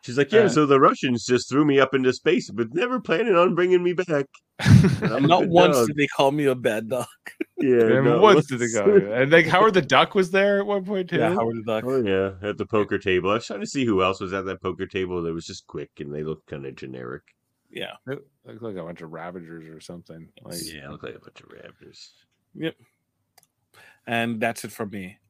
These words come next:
Speaker 3: I, I really like those moments. Um, really heartfelt. Yeah. A
Speaker 2: Yeah,
Speaker 3: lot of
Speaker 2: good
Speaker 3: heart in
Speaker 2: movie.
Speaker 3: this
Speaker 2: Good movie. I, I think this was
Speaker 1: I would
Speaker 2: a,
Speaker 1: like
Speaker 2: uh,
Speaker 1: Yeah, go ahead.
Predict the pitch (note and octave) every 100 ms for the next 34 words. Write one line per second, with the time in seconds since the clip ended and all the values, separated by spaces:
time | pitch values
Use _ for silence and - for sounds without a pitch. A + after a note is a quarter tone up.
0 | _ A2+ A2 C3 B2 A#2+ C3 B2+ A#2+ A2
1 | A#2 A2 A2 G#2+ G#2+ G#2 - - _ _
2 | _ _ - B1 A#1+ C2+ _ _ _ _
3 | _ G2+ G2+ F#2+ F#2 F2+ _ _ A2 -
4 | - - - _ _ _ - - _ _
5 | _ _ _ _ _ - _ _ - G#3
6 | D4 E3 - F3 A3 F#3+ - - _ _
7 | _ D3+ E3+ D3+ A2+ - _ _ C#3 B2+
8 | B2+ B2+ C3 A2+ B2+ B2 A#2+ B2 D#3 E3
9 | A#2 A2 G2 _ _ _ _ _ _ _
10 | _ _ _ _ _ _ G#2+ G2+ G#2+ F#2+